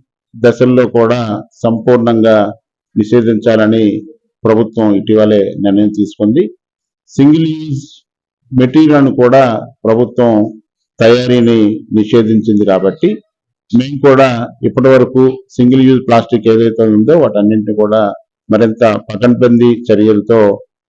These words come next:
సంపూర్ణంగా నిషేధించే ప్రయత్నం చేస్తున్నాం. అలాగే మిగతా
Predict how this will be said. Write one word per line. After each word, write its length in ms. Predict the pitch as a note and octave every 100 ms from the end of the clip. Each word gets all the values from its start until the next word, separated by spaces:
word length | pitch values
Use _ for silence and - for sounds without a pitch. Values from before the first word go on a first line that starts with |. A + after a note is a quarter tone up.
| -
సంపూర్ణంగా 840 | A#2 G#2+ A#2+ A2 A2+ A2 G#2+ G2+ G2+ _ _ _ _ -
నిషేధించే 880 | A2 A#2+ A2+ G#2+ G#2 A2 G#2+ - -
ప్రయత్నం 380 | G#2 G2+ G#2 G#2+ G#2
చేస్తున్నాం. 580 | G2+ - G#2 B2+ G3 - _ A2
అలాగే 400 | A#2 B2 B2+ A#2+ A2+ - _ _ A#2
మిగతా 500 | A#2+ B2 C#3+ C#3